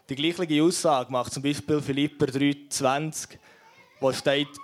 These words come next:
"Wir dagegen sind Bürger des Himmels." Oder Epheser zwei neunzehn,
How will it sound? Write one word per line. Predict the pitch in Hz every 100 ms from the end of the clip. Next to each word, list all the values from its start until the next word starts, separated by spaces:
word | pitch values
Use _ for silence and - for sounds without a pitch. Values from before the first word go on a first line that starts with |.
| 120
"Wir | 147 175
dagegen | 180 165 151 123 120 107
sind | - - 123 -
Bürger | 151 175 175 165
des | 160 -
Himmels." | 127 110 104 101 - - _ -
Oder | 123 123
Epheser | 139 151 - 151 160
zwei | - 139 139
neunzehn, | 139 147 160 - 143 139